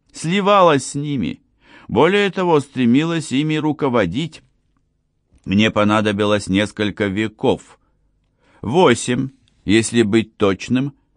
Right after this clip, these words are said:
чтобы понять это. И тогда я решил снова взяться за перо, или, вернее, прибегнуть к помощи Мухаммеда, которому вы надиктовали Коран. И чем же он лучше Библии?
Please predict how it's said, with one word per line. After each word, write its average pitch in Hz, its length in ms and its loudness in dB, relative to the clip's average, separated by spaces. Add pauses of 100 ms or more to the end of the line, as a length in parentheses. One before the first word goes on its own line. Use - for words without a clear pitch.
(340)
чтобы 110 420 2
понять 104 580 2 (180)
это. - 420 -8 (720)
И 101 140 2
тогда 131 400 2
я 185 60 2
решил 170 360 2
снова 147 460 2
взяться 101 540 -2
за 98 180 -2
перо, 85 480 -6 (540)
или, 107 260 2
вернее, 120 560 4
прибегнуть 95 640 0
к - 60 -20
помощи 92 760 0
Мухаммеда, 73 840 -2 (1120)
которому 240 720 6
вы 233 220 2
надиктовали 214 880 0
Коран. 196 680 0 (760)
И 226 160 4
чем 254 360 2
же 170 140 2
он 160 200 6
лучше 160 500 2
Библии? 185 680 -2